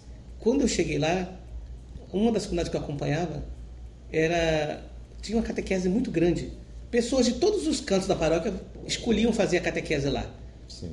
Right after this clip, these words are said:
Speaker 1: Então, ela começava às sete e meia da manhã e às nove, é, às, às nove horas nós servíamos um café para as crianças e nove e meia era a missa. Então, era uma missa que tinha mais de duzentas, trezentas crianças. Então, naquela missa, nós fazíamos uma opção.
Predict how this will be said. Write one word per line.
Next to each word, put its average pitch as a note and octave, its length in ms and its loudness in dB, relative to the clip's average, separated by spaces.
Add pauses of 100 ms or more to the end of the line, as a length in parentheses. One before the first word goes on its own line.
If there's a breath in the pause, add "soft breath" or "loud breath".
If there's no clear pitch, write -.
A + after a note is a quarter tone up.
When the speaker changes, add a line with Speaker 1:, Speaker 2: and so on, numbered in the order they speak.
Speaker 1:
Então, C#3+ 180 0
ela D3 120 0
começava D3 340 0
às C#3+ 60 -2
sete F#3 320 -2
e - 20 -2
meia C#3+ 360 2 (320)
da C3+ 80 -4
manhã E3+ 440 2 (640 loud breath)
e F#3 160 6
às F3 200 4
nove, A#3+ 460 4
é, D3 400 0
às, C#3+ 440 -4
às C#3+ 360 0
nove G#3 280 4
horas E3 200 6
nós E3 120 2
servíamos F#3 360 4
um F3+ 60 6
café D#3 320 0
para D3+ 80 -2
as C#3+ 80 -4
crianças E3+ 380 0 (300 loud breath)
e G#3+ 80 2
nove A#3 280 6
e G#3 40 8
meia F3+ 260 6
era F3+ 160 2
a - 20 0
missa. B2+ 380 -2 (680 loud breath)
Então, F#4 120 2
era F4 100 8
uma A3 80 6
missa A#3 260 2
que - 120 -4
tinha A3 320 2
mais G3+ 200 2
de A3+ 60 2
duzentas, G#3 440 4
trezentas G3+ 260 2
crianças. F#3+ 300 0
Então, G#3+ 240 2 (200 loud breath)
naquela C#4 500 6
missa, G3 460 0 (360 loud breath)
nós F#3 440 2
fazíamos F#3 680 0
uma F#3+ 120 4
opção. C3+ 380 -4